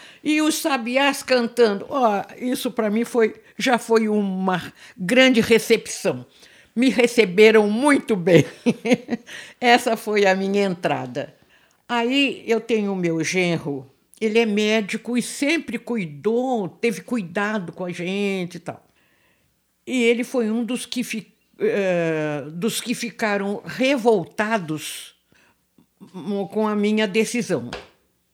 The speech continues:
E ele não se conformava. Ele chegava em casa,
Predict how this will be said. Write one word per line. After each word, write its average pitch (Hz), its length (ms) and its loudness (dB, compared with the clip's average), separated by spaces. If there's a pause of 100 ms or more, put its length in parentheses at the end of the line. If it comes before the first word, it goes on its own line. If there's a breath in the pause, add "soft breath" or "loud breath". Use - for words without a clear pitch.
(320)
E 226 200 -4
ele 226 200 -2
não 247 160 -2
se - 160 -8
conformava. 190 880 -6
Ele 214 360 -6
chegava 220 380 -4
em 180 80 -6
casa, 214 440 -10